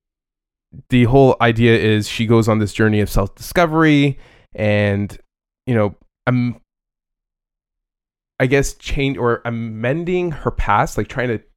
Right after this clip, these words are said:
a men to her past and what she, what her decisions she made as a mother. And then there's a lot of flashback sequences. There are some, like,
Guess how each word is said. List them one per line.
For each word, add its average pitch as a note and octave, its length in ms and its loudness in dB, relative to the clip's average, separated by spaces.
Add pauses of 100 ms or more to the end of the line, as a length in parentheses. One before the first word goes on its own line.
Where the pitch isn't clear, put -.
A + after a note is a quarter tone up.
(280)
a A2+ 80 -6
men A#2 360 -2
to - 120 -6
her A2 60 0
past G#2+ 380 -2
and G2+ 140 -8
what G#2 140 -4
she, - 200 -12 (140)
what A#2 260 -2
her - 160 -10 (220)
decisions B2 500 -2
she C3+ 200 -6
made D3+ 260 0
as C#3+ 200 0
a C3+ 120 2
mother. D#3 440 0 (480)
And B2 160 -4
then A#2 80 -2
there's A2+ 160 -4
a B2 40 0
lot D3 120 6
of D3 100 -2
flashback G#2 420 0
sequences. G2 540 -10 (420)
There C3+ 100 2
are D#3+ 100 4
some, B2+ 300 -2
like, G2+ 320 -8